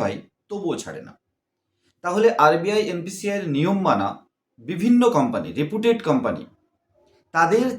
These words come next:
চালানো কিছু সার্ভিসের সময় সময় পরে, যেমন আপনার ব্যাংক অ্যাকাউন্টের ওপরে কেওয়াইসি হয়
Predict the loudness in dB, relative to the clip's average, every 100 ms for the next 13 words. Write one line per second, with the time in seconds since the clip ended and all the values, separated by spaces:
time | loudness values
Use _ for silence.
0 | 0 4 4 4 2 -2 -4 -4 -2 0
1 | 0 -2 -2 -4 -10 _ _ _ _ -8
2 | 0 2 2 2 2 2 0 -6 -8 -4
3 | 0 2 0 0 0 2 -2 -2 -4 -4
4 | -4 -4 -4 -4 -6 -8 -12 _ -10 2
5 | 2 4 0 -2 -4 -4